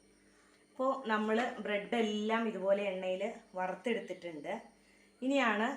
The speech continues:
ഇത് നമ്മള് ബ്രെഡ് പോക്കറ്റ് ആക്കാൻ പോകുന്നത്. എങ്ങനെയെന്ന് കാണിച്ചു തരാം.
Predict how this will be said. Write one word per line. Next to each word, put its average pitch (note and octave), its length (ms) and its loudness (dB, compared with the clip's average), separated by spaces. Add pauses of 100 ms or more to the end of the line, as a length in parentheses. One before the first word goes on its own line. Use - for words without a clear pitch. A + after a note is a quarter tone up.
(140)
ഇത് G#3 100 0 (100)
നമ്മള് F3 380 -2 (1160)
ബ്രെഡ് G#3+ 320 0
പോക്കറ്റ് F#3+ 480 2
ആക്കാൻ F3 320 -2
പോകുന്നത്. C#3+ 460 -6 (920)
എങ്ങനെയെന്ന് A3 520 -2 (380)
കാണിച്ചു F#3 380 -4
തരാം. - 220 -10